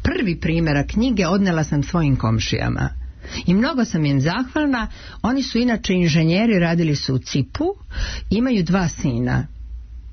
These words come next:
I kažem, evo ja sam donela na poklon zato što ste mi vi bili uzor da napišem ovu knjigu. Zato što kada dođem kod njih,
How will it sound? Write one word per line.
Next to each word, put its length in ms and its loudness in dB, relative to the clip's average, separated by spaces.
I 120 0
kažem, 320 0
evo 120 4
ja 100 4
sam 160 0
donela 300 4
na 140 2
poklon 600 0
zato 320 0
što 180 -4
ste 200 -2
mi 160 2
vi 220 2
bili 460 2
uzor 680 2
da 120 4
napišem 600 2
ovu 180 0
knjigu. 380 -4
Zato 400 0
što 200 -4
kada 240 0
dođem 460 0
kod 200 0
njih, 400 -4